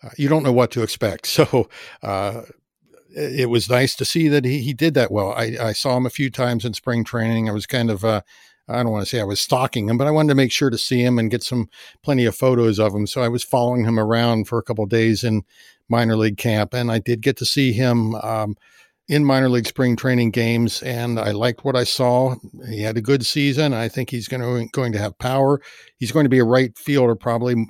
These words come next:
instead of a center fielder from what, uh, I'm gathering from scouts. But, uh,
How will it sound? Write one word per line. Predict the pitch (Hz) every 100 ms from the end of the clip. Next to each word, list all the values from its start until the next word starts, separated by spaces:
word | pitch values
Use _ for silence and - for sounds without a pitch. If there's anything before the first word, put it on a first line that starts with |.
| 123
instead | 110 - 131
of | 113
a |
center | 110 156 147 117
fielder | 107 110 117
from | - 104 101
what, | 101 104 98 -
uh, | 107 104 95 - - -
I'm | 120 110
gathering | 110 107 110 107
from | 95 104 95
scouts. | - - 113 110 113 - -
But, | 117 107 123
uh, | 120 104